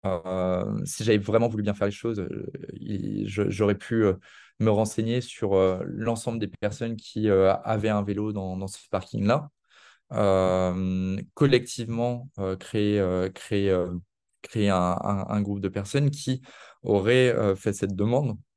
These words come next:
de, euh, bah, de, d'a-, d'avoir une solution alternative pour pouvoir, euh, garer, garer le vélo.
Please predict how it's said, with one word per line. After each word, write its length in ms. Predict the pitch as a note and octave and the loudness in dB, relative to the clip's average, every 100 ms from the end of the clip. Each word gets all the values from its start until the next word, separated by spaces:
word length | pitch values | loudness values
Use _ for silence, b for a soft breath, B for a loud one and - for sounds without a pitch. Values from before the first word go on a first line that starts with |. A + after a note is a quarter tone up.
| _ _ _ _ | _ _ _ _
de, 440 | G#2+ A2+ B2 C3 - | -4 0 2 2 2
euh, 600 | G#2+ G2 F#2+ G2 F#2+ F#2 - - G1+ - - A2 - G#2 G#2 G2 F#2+ b b b - | -2 -2 -4 -4 -6 -6 -6 -6 -8 -10 -10 -10 -8 -10 -10 -12 -14 b b b -2
bah, 140 | G#2 F2 | 0 2
de, 400 | F#2 F#2 F#2 F#2 | 2 0 0 2
d'a-, 160 | G2 | 0
d'avoir 320 | - G2+ G#2+ B2 | 2 2 2 0
une 80 | |
solution 320 | A2+ G#2 - G2 | 0 -6 -4 -6
alternative 600 | F#2 F2+ G2 - C#3+ D3 | -4 -4 -4 -2 -2 -2
pour 120 | - | -10
pouvoir, 440 | - G#2+ A2+ A2 | -8 -2 2 2
euh, 20 | G2+ | 0
garer, 400 | G2+ G2+ A2+ A2 | -2 -2 -4 -4
garer 240 | G#2+ G#2 | -6 -4
le 80 | G#2+ | -2
vélo. 260 | G2+ G2+ | -2 -4